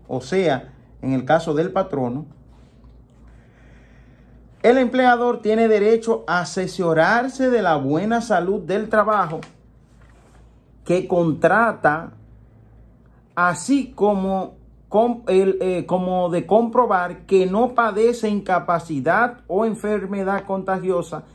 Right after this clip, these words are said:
que lo inhabilite para la realización normal de sus labores y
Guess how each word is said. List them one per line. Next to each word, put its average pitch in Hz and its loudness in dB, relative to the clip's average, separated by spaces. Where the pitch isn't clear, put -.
que 220 4
lo 226 4
inhabilite 202 0
para 160 0
la 160 -4
realización 165 0
normal 214 2
de 190 0
sus 190 -4
labores 127 -4
y 240 0